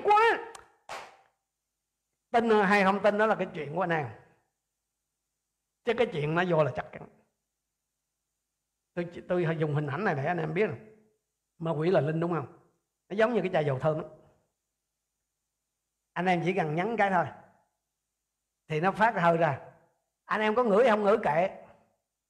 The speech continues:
cái mùi nó, nó cũng đã ảnh hưởng à. Mà nếu anh em thuộc cái dạng mà dị ứng mũi xem, như con đốm nhà này coi, chuyện gì sẽ xảy ra? Phải, phải kêu bác sĩ à.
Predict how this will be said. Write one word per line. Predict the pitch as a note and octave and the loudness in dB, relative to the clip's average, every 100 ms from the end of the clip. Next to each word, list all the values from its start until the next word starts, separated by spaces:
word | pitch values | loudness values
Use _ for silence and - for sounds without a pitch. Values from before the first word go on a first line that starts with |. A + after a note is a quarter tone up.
| _ _ _ _ _ _ _ _ _ _ | _ _ _ _ _ _ _ _ _ _
cái | G#3+ | -2
mùi | F3+ D3+ | -2 0
nó, | E3 | -2
nó | F#3 | -2
cũng | F3+ F#3+ | -2 2
đã | E3 G3 - - _ _ _ _ | 2 0 -8 -20 _ _ _ _
ảnh | C3 | -14
hưởng | D#3 C#3 C3+ | -10 -10 -12
à. | A2+ G#2+ _ _ - | -16 -20 _ _ -8
Mà | |
nếu | D3+ A#3+ | 0 2
anh | G3 | 4
em | F3+ E3+ | 2 -2
thuộc | C#3+ | -4
cái | F3+ | -6
dạng | E3 D3 | -6 -6
mà | D3+ | -6
dị | C3 C#3 | -6 -8
ứng | A3 A#3+ | -6 -2
mũi | F3 D3 A#3 | -2 -2 -2
xem, | G3 D#3+ - - _ _ _ _ - | -2 -4 -8 -20 _ _ _ _ -10
như | E3+ | -8
con | E3 | -2
đốm | E3+ G#3 | 0 0
nhà | A#3 D3+ | 0 -2
này | C#3 C3 | -4 -2
coi, | E3 C#3 - - _ _ _ _ _ _ _ _ | -4 -4 -10 -20 _ _ _ _ _ _ _ _
chuyện | C#3+ | -8
gì | D#3+ C#3+ | -6 -6
sẽ | E3 | -6
xảy | E3 D#3+ | -4 0
ra? | F3+ D3+ - - _ _ _ _ _ _ _ _ _ _ _ _ _ _ _ _ _ _ _ _ _ _ _ _ _ _ _ - | 2 2 -2 -14 _ _ _ _ _ _ _ _ _ _ _ _ _ _ _ _ _ _ _ _ _ _ _ _ _ _ _ -10
Phải, | E3 A3+ G3+ | -8 -6 -2
phải | F#3 G#3+ | 0 0
kêu | G#3+ A3+ | -2 -4
bác | A3+ | -2
sĩ | G3+ | -2
à. | C4 A3 E3 B2+ | 0 0 -4 -8